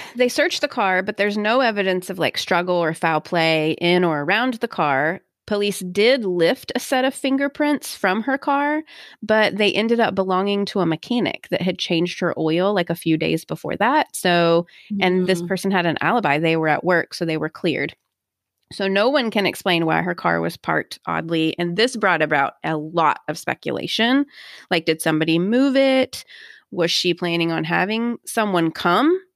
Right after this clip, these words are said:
Speaker 1: and park in her normal spot, like a, a maintenance worker or something like that, that they don't know about? Did someone take her away in the car and then bring it back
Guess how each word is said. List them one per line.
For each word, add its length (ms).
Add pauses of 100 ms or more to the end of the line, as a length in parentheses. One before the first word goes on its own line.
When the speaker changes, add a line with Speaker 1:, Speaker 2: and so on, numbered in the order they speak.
(260)
Speaker 1:
and 160
park 280
in 100
her 200
normal 380
spot, 400
like 180 (300)
a, 160 (140)
a 80
maintenance 520
worker 300
or 60
something 380
like 200
that, 280
that 100
they 100
don't 200
know 200
about? 640
Did 240
someone 380
take 300
her 160
away 380
in 140
the 80
car 480
and 140
then 160
bring 200
it 160
back 540